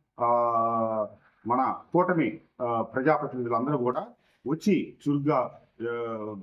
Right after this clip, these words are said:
సహాయ కార్యక్రమాల్లో వరద నీటిని తగ్గించే దాంట్లో అందరం భాగస్వాములు కావాలని కోరుతా ఉన్నాను. నేను కరెక్ట్గా ఇరవై నిమిషాల్లో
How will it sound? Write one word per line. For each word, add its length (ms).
సహాయ 300
కార్యక్రమాల్లో 560
వరద 220
నీటిని 340
తగ్గించే 420
దాంట్లో 580
అందరం 260
భాగస్వాములు 480
కావాలని 360
కోరుతా 340
ఉన్నాను. 380
నేను 180
కరెక్ట్గా 420
ఇరవై 180
నిమిషాల్లో 640